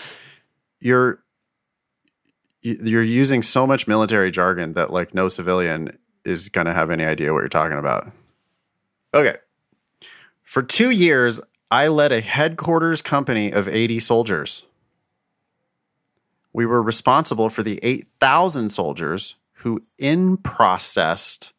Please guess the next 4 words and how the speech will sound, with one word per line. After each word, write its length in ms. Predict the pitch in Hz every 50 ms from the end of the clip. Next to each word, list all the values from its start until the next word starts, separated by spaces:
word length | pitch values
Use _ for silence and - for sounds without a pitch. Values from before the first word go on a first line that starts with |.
| _ _ _
Fort 440 | _ - - 139 139 139 - - -
Carson 580 | - - 120 123 123 120 - - 123 113 110
annually." 800 | 101 - 95 104 110 113 107 104 98 87 80 69 67 64 - - _ _ _ _ _ _ _ _ _ _ _ _ _ _ _
Wow. 280 | - 104 101 98 95